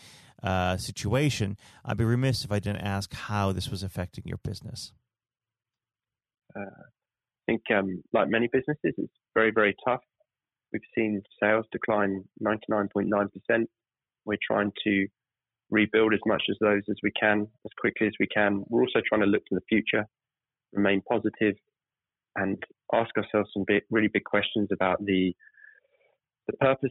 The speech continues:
Speaker 2: of our organization and the, um, you know, look at our vision, look at our values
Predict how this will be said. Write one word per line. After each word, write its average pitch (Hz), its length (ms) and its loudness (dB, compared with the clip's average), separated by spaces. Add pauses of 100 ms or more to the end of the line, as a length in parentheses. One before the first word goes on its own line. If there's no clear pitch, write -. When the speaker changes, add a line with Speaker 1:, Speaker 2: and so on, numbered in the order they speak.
Speaker 2:
of 120 60 0
our 117 140 4
organization 107 800 2 (920)
and 104 300 -4
the, 101 360 2
um, 95 240 -2 (240)
you 110 100 -4
know, 101 60 2
look 110 160 0
at 110 40 4
our 101 160 2
vision, 107 320 2
look 104 140 -4
at 104 60 0
our 101 120 2
values 98 460 0